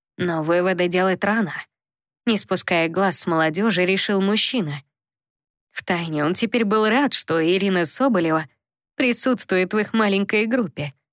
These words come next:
Девушка избавила его от необходимости рассказывать о местных достопримечательностях.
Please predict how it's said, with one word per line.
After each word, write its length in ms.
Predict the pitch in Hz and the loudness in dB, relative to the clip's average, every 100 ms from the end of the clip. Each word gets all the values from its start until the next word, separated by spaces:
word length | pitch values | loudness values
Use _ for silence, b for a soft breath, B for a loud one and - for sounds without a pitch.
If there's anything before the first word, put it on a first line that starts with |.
| _ _ _ _ _ - | _ _ _ _ _ -6
Девушка 640 | 208 175 165 160 - 180 | -2 0 0 -2 -2 0
избавила 440 | 170 175 190 180 175 | 0 0 0 2 2
его 340 | 180 170 196 | 2 2 2
от 180 | 202 - | 0 0
необходимости 760 | 208 196 - 208 208 247 202 208 | 0 0 -2 0 2 2 0 0
рассказывать 680 | 196 190 - 247 196 196 208 | 0 0 -2 0 0 0 0
о 60 | |
местных 420 | 214 214 - 190 | 0 0 0 -2
достопримечательностях. 1400 | 190 202 - 190 220 226 233 254 - 147 143 - 143 - | 0 -2 -2 -2 -2 0 0 -2 -2 -4 -4 -6 -8 -12